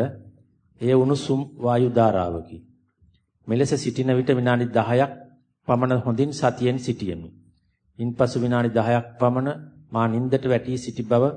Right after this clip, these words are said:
එයින් මිදුණු පසු දැනිනි. මිදුණු පසු මගේ සතිය එලෙස පැවතිනි. සාමාන්‍ය වේගයකින් සිතුවිලි ආවේය. මාගේ සතිය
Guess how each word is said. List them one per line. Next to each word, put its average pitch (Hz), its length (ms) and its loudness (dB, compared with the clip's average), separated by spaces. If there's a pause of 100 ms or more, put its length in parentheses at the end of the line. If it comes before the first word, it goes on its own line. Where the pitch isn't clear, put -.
(380)
එයින් 120 260 0
මිදුණු 120 320 0
පසු 123 260 0
දැනිනි. 92 380 -2 (720)
මිදුණු 131 280 0
පසු 143 280 2
මගේ 123 360 0
සතිය 123 400 -4 (680)
එලෙස 120 280 -2
පැවතිනි. 104 560 0 (1040)
සාමාන්‍ය 135 540 2
වේගයකින් 123 480 0
සිතුවිලි 131 460 -2
ආවේය. 90 420 0 (720)
මාගේ 113 360 -2
සතිය 117 400 -2